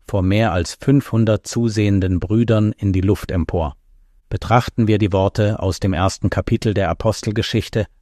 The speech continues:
Vers sechs. Sie nun, als sie zusammengekommen waren, fragten ihn und sagten: "Herr,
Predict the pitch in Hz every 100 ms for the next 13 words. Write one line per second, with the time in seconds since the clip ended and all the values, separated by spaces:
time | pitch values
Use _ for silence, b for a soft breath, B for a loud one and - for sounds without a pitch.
0 | _ 107 92 - 101 - - - _ _
1 | _ _ _ _ - 113 107 147 220 113
2 | - _ _ - 104 - 104 - 95 98
3 | 107 113 104 - 104 101 101 98 104 -
4 | _ _ - - 95 113 - 120 117 117
5 | 101 107 107 - 117 98 _ _ - 117
6 | 117 123